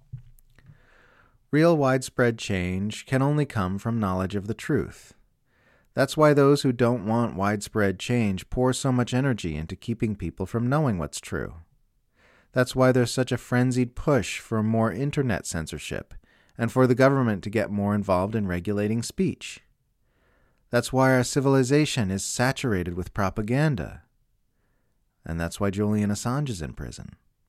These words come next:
Real change will only occur when a sufficient number of people realize that we live in a profoundly unjust society held together by violence and lies,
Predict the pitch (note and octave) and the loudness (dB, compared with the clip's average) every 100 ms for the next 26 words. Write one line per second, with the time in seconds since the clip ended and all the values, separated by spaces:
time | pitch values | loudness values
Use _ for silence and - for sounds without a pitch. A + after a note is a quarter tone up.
0 | _ _ _ _ _ _ _ _ _ _ | _ _ _ _ _ _ _ _ _ _
1 | _ _ _ _ _ _ _ _ _ _ | _ _ _ _ _ _ _ _ _ _
2 | _ _ _ _ C3+ F#3 G#3 - D#3+ D#3 | _ _ _ _ 4 6 6 2 0 0
3 | C3+ A#2 A2+ A2 B2 B2 G#2 - B2 G#2+ | 0 0 0 2 2 2 0 -2 -2 0
4 | E2+ F#2 A2 G#2+ - A#2+ D3 - F#3 A2+ | 0 -2 -2 -4 -2 -2 -2 0 -2 0
5 | A2+ A#2+ A#2+ - C#3+ C#3+ A#2+ G#2+ C#3 C3+ | 0 0 0 -2 -6 -2 -2 2 2 2
6 | E2+ E2 G2 A2 B2 A#2 B2+ D3 C#3 C3+ | 0 -2 -4 -4 -2 0 2 0 0 -2
7 | - C3 C3 C#3 C3+ C3+ - A2+ B2 A#2+ | -2 -2 0 0 0 -2 0 -2 0 0
8 | A#2+ A2 - - G#2+ - A2 A#2+ G2+ C2 | 0 -2 -4 -8 -6 -4 -2 0 -2 -4
9 | C#2+ _ _ _ B2 B2+ C#3 D3+ A#2 G2 | -10 _ _ _ -2 -2 -2 -2 0 0
10 | A2 A#2 A#2 G#2 A#2 C#3 A#2+ F2 E2 F#2 | 0 0 0 -2 -2 0 0 -4 -6 -6
11 | G2 A#2 C#3 F2+ A1+ A1+ - | -4 -2 -4 -6 -8 -12 -16